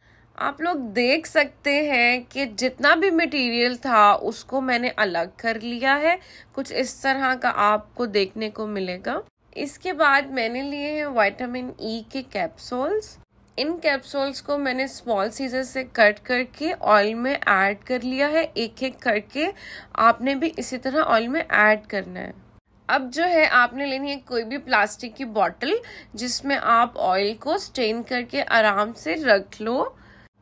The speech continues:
मैंने लिया है ऑयल कंटेनर जिसकी मदद से हम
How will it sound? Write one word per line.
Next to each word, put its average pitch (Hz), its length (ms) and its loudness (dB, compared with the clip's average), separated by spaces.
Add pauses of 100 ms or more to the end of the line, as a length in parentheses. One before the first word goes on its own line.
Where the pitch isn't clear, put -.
(160)
मैंने 220 360 -2
लिया 311 340 2
है 330 280 0
ऑयल 247 280 2
कंटेनर 254 800 -4 (500)
जिसकी 240 320 -6
मदद 262 360 -2
से 302 240 -2
हम 254 440 -4